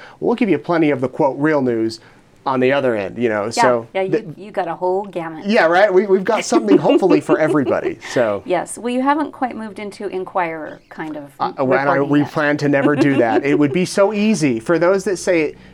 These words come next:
Speaker 1: "All you do is sensationalize everything," believe me, it would be much easier to run a, quote, "fake news" website or a sensational website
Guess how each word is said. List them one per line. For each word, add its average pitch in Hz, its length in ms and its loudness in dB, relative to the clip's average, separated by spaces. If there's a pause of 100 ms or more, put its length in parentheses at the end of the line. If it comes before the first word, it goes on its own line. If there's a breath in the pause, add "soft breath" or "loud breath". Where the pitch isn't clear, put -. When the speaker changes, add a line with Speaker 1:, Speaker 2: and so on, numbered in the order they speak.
Speaker 1:
"All 156 160 0
you 190 160 2
do 175 140 4
is 165 140 0
sensationalize 151 840 -2
everything," 127 380 0
believe 139 420 0
me, 123 220 2
it 147 100 0
would 160 120 2
be 160 120 2
much 135 280 0
easier 139 340 0
to 123 120 -4
run 120 160 0
a, 110 80 -4
quote, - 420 -4
"fake - 540 -2
news" 147 280 0
website 143 460 0
or 131 140 0
a 123 60 -2
sensational 120 580 -4
website 98 520 -6